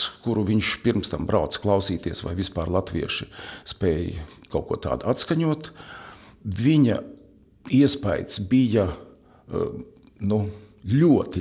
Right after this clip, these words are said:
ļoti pozitīvs, un viņš teica, ka viņš labprāt to darīs. Koncerta datums bija nolikts tieši divdesmit trešajā augustā, Baltijas ceļa dienā. Doma baznīcā, tā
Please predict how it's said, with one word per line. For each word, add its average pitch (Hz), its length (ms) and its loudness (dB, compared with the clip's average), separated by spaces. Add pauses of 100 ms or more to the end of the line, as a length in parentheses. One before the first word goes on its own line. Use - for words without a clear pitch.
ļoti 71 340 -4
pozitīvs, 160 720 -2 (260)
un 98 120 -4
viņš 117 240 2
teica, 104 200 0
ka - 80 -6
viņš 87 220 -2
labprāt 92 380 -2
to 73 120 -4
darīs. - 540 -6 (720)
Koncerta 135 440 4
datums 123 400 2
bija 110 160 2
nolikts 107 400 2
tieši 139 320 4
divdesmit 95 480 2
trešajā 90 540 0
augustā, - 580 -4 (240)
Baltijas 101 560 0
ceļa - 320 -2
dienā. 50 320 -6 (720)
Doma 131 400 6
baznīcā, 147 800 0 (260)
tā 123 160 4